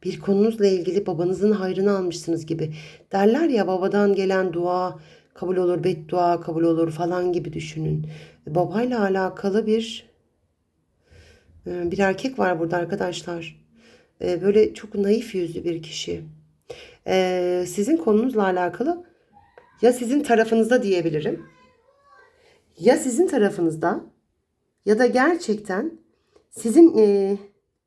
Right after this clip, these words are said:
yani her zaman duacınız, her zaman duacınız.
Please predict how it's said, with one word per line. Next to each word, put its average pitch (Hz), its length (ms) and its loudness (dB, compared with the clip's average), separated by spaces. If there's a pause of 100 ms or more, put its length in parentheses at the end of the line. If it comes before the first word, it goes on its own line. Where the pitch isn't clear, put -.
(1400)
yani 220 460 6
her 240 280 0
zaman 262 360 0
duacınız, 214 680 0 (880)
her 226 220 2
zaman 277 340 0
duacınız. 226 760 2